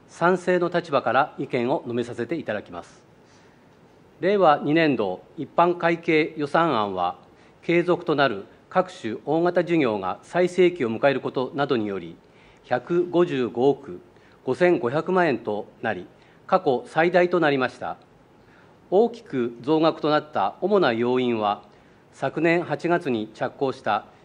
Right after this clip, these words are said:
し-、新庁舎整備事業や、笠谷地区防災拠点施設整備事業の増等による総務費で百三十四点八パーセント、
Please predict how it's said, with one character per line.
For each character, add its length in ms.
し-、 240
新 300
庁 240
舎 300
整 240
備 160
事 120
業 440
や、 220
笠 180
谷 220
地 160
区 260
防 240
災 220
拠 120
点 320
施 100
設 260
整 240
備 120
事 140
業 240
の 320
増 320
等 200
に 120
よ 140
る 180
総 240
務 100
費 160
で 220
百 260
三 260
十 320
四 240
点 220
八 240
パ 160
ー 60
セ 140
ン 60
ト、 220